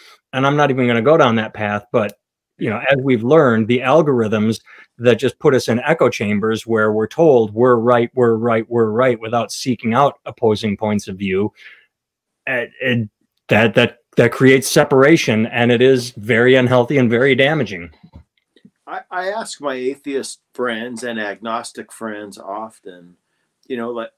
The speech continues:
Speaker 2: um, a lot, a lot of the, a lot of the people that I know that fall into the agnostic and atheist camps are among the more intellectually gifted people that I know. And I have real respect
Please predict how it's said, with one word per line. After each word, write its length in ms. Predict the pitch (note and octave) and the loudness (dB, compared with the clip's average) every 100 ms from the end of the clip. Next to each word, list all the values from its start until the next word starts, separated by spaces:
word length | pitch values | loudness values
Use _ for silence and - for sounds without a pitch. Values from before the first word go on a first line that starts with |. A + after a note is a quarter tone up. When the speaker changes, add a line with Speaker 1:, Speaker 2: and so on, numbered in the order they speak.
| _ A2+ | _ -16
Speaker 2:
um, 360 | G#2+ G2+ G2 _ _ _ _ _ _ _ - | -14 -18 -20 _ _ _ _ _ _ _ -8
a 60 | |
lot, 220 | C#3+ C3 _ | -6 -8 _
a 80 | D#3+ | -8
lot 300 | C#3+ C#3 D#3+ | -2 -2 -2
of 160 | D3+ B2 | -6 -6
the, 140 | B2 A2+ D3 | -8 -8 -8
a 40 | |
lot 240 | C3 C3 | -4 -4
of 80 | C3+ | -6
the 60 | A#2 | -10
people 340 | - A#2+ A#2 | -12 -8 -8
that 120 | G#2+ G#2 | -6 -6
I 120 | A2 | -8
know 300 | A2 A2 G#2 | -8 -8 -8
that 220 | G#2+ - _ _ | -8 -12 _ _
fall 360 | - A2 A2+ A2 | -10 -8 -6 -8
into 260 | A2 G#2+ | -12 -12
the 140 | G2+ G2 | -8 -6
agnostic 640 | G2 G2+ G2 G2 - G#2 | -8 -10 -12 -12 -14 -18
and 100 | G2+ | -16
atheist 520 | G2 G2 G#2+ F#2 - - | -14 -14 -14 -14 -16 -18
camps 640 | B2 B2 G2 - - - _ _ _ | -14 -14 -14 -16 -20 -20 _ _ _
are 240 | F2+ B2 - | -10 -10 -10
among 400 | B2 B2 B2+ A#2+ | -12 -12 -12 -14
the 320 | A2 G#2+ A2 - _ | -12 -12 -14 -18 _
more 260 | D3 B2 B2 | -12 -8 -8
intellectually 920 | A#2 G#2+ A2 - B2+ A2 G2+ G2 G2+ | -8 -10 -10 -12 -12 -10 -12 -12 -14
gifted 500 | F2 A2 - A#2+ G#2 | -12 -12 -12 -16 -16
people 540 | - G2+ - F#2+ F#2+ _ _ _ | -16 -16 -12 -12 -14 _ _ _
that 140 | B2+ | -10
I 100 | A2 | -8
know. 420 | A2+ C3+ D#3 - _ _ _ _ _ | -8 -10 -12 -16 _ _ _ _ _
And 140 | A#2 A#2+ | -10 -8
I 100 | A#2 | -10
have 460 | A#2+ A#2 B2 G#2 | -8 -8 -8 -10
real 360 | A#2+ B2+ C3+ C3+ | -8 -4 -4 -6
respect 760 | A2 - - G#2+ B2 - _ | -8 -12 -12 -12 -12 -14 _